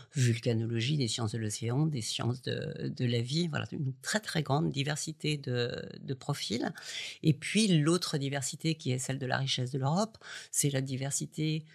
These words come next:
culturelle. Déjà, elle est présente en Europe et elle sera encore plus présente dans votre entraînement pour vous préparer à, à, au travail dans la Station spatiale internationale ou pour les aventures à venir vers la Lune.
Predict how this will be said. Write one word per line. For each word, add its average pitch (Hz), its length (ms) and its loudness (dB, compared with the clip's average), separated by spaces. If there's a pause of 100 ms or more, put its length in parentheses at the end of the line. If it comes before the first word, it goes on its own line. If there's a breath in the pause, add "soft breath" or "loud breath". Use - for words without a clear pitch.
(200 soft breath)
culturelle. 151 720 2 (400 soft breath)
Déjà, 143 400 6
elle 147 80 4
est 143 40 0
présente 139 420 -2
en 147 60 -2
Europe 151 600 -2
et 135 140 4
elle 139 160 0
sera 156 400 2
encore 139 300 -2
plus - 120 -2
présente 156 360 0
dans 147 100 0
votre 131 180 -4
entraînement 131 520 2 (260 loud breath)
pour 135 140 4
vous 135 100 0
préparer 143 560 0
à, 120 340 0 (420 loud breath)
à, - 380 0
au 131 80 2
travail 131 440 2
dans 117 180 0
la 123 100 2
Station 113 300 -2
spatiale 110 300 0
internationale 110 720 0
ou 135 60 0
pour 113 200 -6
les 98 180 0
aventures 110 360 0
à 107 80 0
venir 117 240 0
vers 127 160 -2
la 180 80 4
Lune. 190 200 2